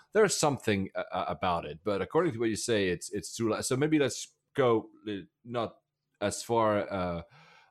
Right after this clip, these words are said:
as V R headsets, but something closer to what we have now in terms of our own, you know, stuff we use currently. Uh, oh, oh, yeah, actually, one of the things that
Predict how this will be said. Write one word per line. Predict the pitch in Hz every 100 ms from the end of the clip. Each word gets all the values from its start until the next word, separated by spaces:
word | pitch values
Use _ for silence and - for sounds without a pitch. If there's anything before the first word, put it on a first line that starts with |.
| 95
as | 98 90
V | 98 95 104
R | 90
headsets, | 120 120 - 92 -
but | -
something | 107 101 98
closer | - 110 104 -
to | 85 87
what | 87
we | 82 85
have | 107 117 101
now | 90 85
in | 85
terms | 98 90 82
of | 85 80 78 -
our | 98 95 104
own, | 95 90 87 85 80 _ -
you | 87
know, | 71 73 _ _ _
stuff | - - 98 -
we | 90
use | 90 101 - -
currently. | 104 113 127 80 73 85 170 - - - -
Uh, | 110 110 104 104 98 98 143
oh, | 175 156
oh, |
yeah, | 190 156 104 87 - -
actually, | 131 143 135 107 101 - _ 117 _ _ 165 _ _ _ _ _
one | 135 190
of | 202
the | 160
things | 127 131 113
that | 113 104